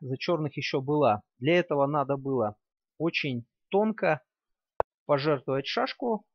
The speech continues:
Ну, допустим, побили. И вот здесь уже, э, жертвовать две шашки с прорывом.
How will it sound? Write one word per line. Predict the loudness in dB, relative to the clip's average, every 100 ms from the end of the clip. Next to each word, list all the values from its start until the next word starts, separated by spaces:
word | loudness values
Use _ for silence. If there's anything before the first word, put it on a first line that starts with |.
| _ _ -2
Ну, | -2
допустим, | -10 -8 -8 -8
побили. | -2 -4 -2 -4 -4 -6 _ _ _ _ -4
И | 0
вот | 0
здесь | 2 0 0
уже, | -2 -4 -2 -2 -4 _ _ _ _ -6
э, | -2 -2
жертвовать | 0 0 2 0 0 -8 _ _ _
две | -6 -4
шашки | -4 -4 -6 -4 -6 -6 _
с | -14
прорывом. | -6 -4 -2 -4 -6 -10